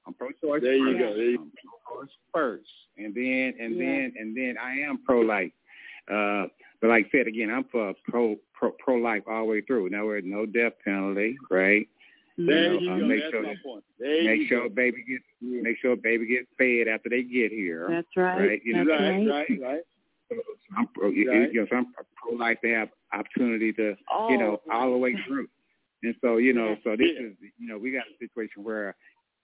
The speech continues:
Speaker 1: folks making like it's either or. It's not either or.
Speaker 3: Right.
Speaker 2: That's right.
Speaker 1: You can
Speaker 2: That's
Speaker 1: be,
Speaker 2: right.
Speaker 3: Right.
Speaker 2: That's
Speaker 1: you can
Speaker 2: right.
Speaker 1: be pro-choice. You can be pro-choice, which I
Speaker 2: That's
Speaker 1: am.
Speaker 2: right.
Speaker 1: I'm not,
Speaker 2: That's right.
Speaker 3: Yep.
Speaker 1: you know,
Speaker 2: Oh,
Speaker 1: I'm
Speaker 2: man.
Speaker 1: not
Speaker 2: Go ahead.
Speaker 1: women.
Speaker 2: Great, great. Yeah, same thing. Yeah,
Speaker 3: Yep.
Speaker 2: yeah. Great.
Speaker 1: You, you know,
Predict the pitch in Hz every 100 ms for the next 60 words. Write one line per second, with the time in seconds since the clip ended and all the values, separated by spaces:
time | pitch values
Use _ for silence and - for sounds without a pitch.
0 | _ - 151 - 143 131 127 113 107 95
1 | - 143 135 107 - 113 120 95 69 -
2 | - 135 156 156 147 139 131 123 120 110
3 | 95 127 147 143 - 139 160 151 156 139
4 | 135 139 123 156 - 247 285 - 165 160
5 | - 147 156 - 147 143 135 151 _ _
6 | - 151 165 175 - 156 156 156 143 147
7 | 156 160 156 151 143 143 160 - 123 147
8 | 156 139 131 139 - _ 220 180 175 262
9 | 143 123 123 127 123 151 143 127 127 120
10 | 131 131 127 - 190 - 113 139 117 110
11 | 123 120 131 135 139 131 123 117 117 _
12 | 131 120 117 - 160 123 - _ - 120
13 | - 117 _ _ - _ _ - 127 117
14 | - 120